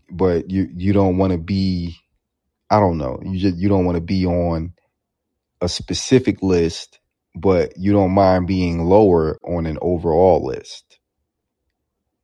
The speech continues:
Whereas the specific list is, you know, propping you up within the community. Like, that's the way I look at it. So, 'cause there's a lot of, I mean, as for as many black wrestling fans as there are that I've,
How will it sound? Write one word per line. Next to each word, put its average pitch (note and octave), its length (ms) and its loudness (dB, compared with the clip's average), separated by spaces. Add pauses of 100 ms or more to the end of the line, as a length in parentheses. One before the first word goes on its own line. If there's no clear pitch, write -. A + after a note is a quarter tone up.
(140)
Whereas F#2+ 480 4
the F#2+ 120 0
specific - 760 -2
list G2+ 480 2
is, F2+ 520 -2 (160)
you G2+ 100 -2
know, F2 200 0
propping A2 560 2
you G2+ 220 2
up G2+ 220 4
within F#2+ 580 0
the F2+ 120 0
community. F#2 720 -4 (1000)
Like, E2 180 0
that's G#2+ 200 4
the G#2 100 2
way F#2 160 6
I G2 80 8
look E2+ 260 0
at B1+ 220 -2
it. - 180 -14 (440)
So, E2+ 360 0
'cause F#2 180 -2
there's G#2 160 2
a G#2 40 6
lot B2 280 6
of, A#2+ 180 2 (220)
I G2 40 0
mean, G#2 180 0
as G2 180 0
for A2 280 6
as G2 140 4
many D3 260 4
black C3 360 4 (180)
wrestling A#2+ 420 2
fans A#2+ 280 0
as A2 120 -2
there A2 160 4
are A2+ 240 6
that G#2 140 6
I've, G#2 320 2